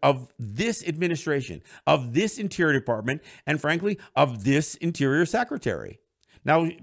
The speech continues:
she may or may not be confirmed even as we speak. I don't know, but she's on the cusp of being confirmed. It does appear that she has,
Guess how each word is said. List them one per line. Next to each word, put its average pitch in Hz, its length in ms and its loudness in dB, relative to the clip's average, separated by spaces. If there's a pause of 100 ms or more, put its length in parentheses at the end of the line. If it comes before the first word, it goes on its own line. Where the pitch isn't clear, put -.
(420)
she 190 220 -6
may 202 220 2
or 208 80 4
may 185 140 2
not 160 380 2
be 143 100 -2
confirmed 139 540 -2
even 127 260 0
as 113 160 0
we 110 80 -2
speak. 95 320 -8
I 107 60 0
don't 101 100 -2
know, 85 100 -6
but 95 200 -6 (180)
she's 165 220 0
on 185 120 4
the 196 60 0
cusp 180 400 -2
of 135 140 -4
being 131 260 -2
confirmed. 107 540 -6 (400)
It 120 120 0
does 151 240 6
appear 143 540 0
that 135 180 0
she 139 300 -2
has, 131 400 -6